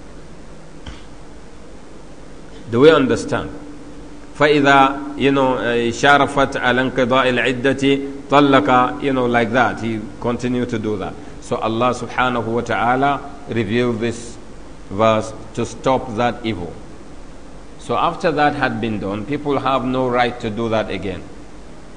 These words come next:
If you do, and the wife agrees, thinking you mean well,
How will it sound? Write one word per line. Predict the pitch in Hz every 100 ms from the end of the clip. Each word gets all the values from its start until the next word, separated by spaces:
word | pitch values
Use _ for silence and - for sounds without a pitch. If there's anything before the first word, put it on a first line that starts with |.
| - - - - -
If | 180 220 220
you | 185 175 170 156
do, | 170 156 - - - - - - - - - - - - - - - - - - - - -
and | 147 147
the | 147
wife | 151 175 180
agrees, | 143 147 135 151 143 147
thinking | 147 170 156 156
you | 143 139
mean | 135 147 139
well, | 117 107